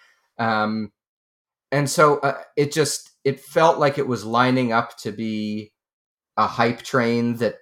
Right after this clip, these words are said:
died down if you didn't get a really rare one. 'Cause we, it, to be fair, you know, we've seen some rare ones even lately that have sold for double digits, you know, ten, fifteen, twenty, twenty-five eth.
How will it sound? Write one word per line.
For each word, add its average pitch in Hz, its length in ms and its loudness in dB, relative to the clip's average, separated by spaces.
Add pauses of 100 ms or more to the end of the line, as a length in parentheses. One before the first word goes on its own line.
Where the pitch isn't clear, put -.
(140)
died 104 340 2
down 120 760 0
if 107 160 -10
you 104 80 -8
didn't 104 280 -6
get 107 200 4
a 104 60 6
really 104 280 -2
rare 101 320 4
one. 117 240 2
'Cause 165 160 0
we, 190 60 8
it, 170 260 2
to 190 80 4
be 170 100 2
fair, 143 220 6
you 151 80 4
know, 131 80 8
we've 143 180 2
seen 185 240 6
some 123 240 4
rare 120 200 6
ones 117 500 2
even 139 260 4
lately 120 360 4
that 107 120 0
have 101 120 -2
sold 107 360 2
for 104 140 -2
double 104 240 4
digits, 101 640 0 (280)
you 101 80 -8
know, 101 140 -6
ten, 113 280 4
fifteen, 113 440 0
twenty, 107 320 0
twenty-five 101 560 0
eth. 104 280 -8